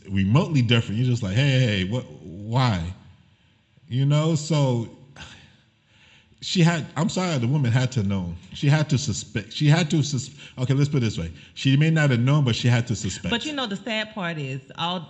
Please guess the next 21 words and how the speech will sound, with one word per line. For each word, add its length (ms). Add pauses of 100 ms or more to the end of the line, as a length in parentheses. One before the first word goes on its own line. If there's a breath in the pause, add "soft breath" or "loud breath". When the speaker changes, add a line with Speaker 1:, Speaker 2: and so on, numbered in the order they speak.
(120)
Speaker 2:
all 220
the 80
stuff 300
that 140
came 300
out 320
in 120
videos 480
and 100
everything. 460
My 160
thing, 200
you 80
know 120
what 140
my 120
main 340
thought 280
is 260
right 160
now? 300